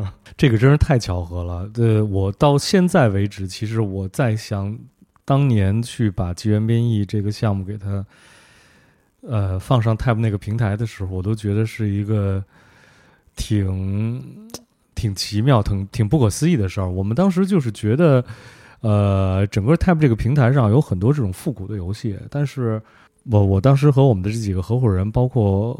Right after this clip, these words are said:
和我们的这个美术去聊的时候，呃，我就问他们，我说：“你们觉得复古游戏应该是一个什么样的一个东西？”他们就觉得，哎，复古游戏那肯定是八比特的，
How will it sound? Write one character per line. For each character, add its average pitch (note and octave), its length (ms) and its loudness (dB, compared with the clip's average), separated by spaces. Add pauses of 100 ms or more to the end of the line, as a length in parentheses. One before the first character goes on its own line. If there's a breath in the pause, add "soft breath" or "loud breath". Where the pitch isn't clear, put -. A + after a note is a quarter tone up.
和 G#2 240 -2
我 A2+ 180 2
们 F2 100 -4
的 F#2+ 140 -2
这 A2+ 180 0
个 F#2 280 -2
美 F2 160 -4
术 A#2 260 0
去 G#2+ 220 0
聊 F2 200 -2
的 E3 120 2
时 F#2+ 180 -4
候， F2+ 240 -2 (460 loud breath)
呃， F2+ 840 -2
我 F#2+ 280 -2
就 C#3+ 160 2
问 F3 200 2
他 G2+ 140 2
们， F#2+ 100 -2
我 F2+ 80 -2
说 D#3 140 0
：“你 C3+ 140 2
们 F#2 160 -4
觉 B2 180 4
得 F3 100 6
复 - 240 -2
古 G#2 160 -4
游 G2 140 2
戏 C3+ 160 4
应 B2+ 80 2
该 E3+ 100 4
是 D3+ 140 2
一 D#3 40 6
个 E3+ 60 4
什 A2 140 2
么 A2 80 2
样 C#3+ 160 4
的 G#2 60 4
一 - 20 6
个 C3 80 6
东 D#3 220 4
西？” G2+ 200 -2 (480 loud breath)
他 G#3 260 2
们 F#3 200 6
就 C3+ 140 0
觉 A#2+ 220 4
得， C3+ 260 6
哎， D#3 160 6
复 F#3+ 180 -2
古 B2 120 6
游 G#2+ 100 4
戏 D#3+ 100 2
那 D3 120 2
肯 G#2+ 120 0
定 G#2 140 2
是 G#2+ 80 -2
八 D3 240 -2
比 A2 140 0
特 F2 260 -4
的， G2 180 -10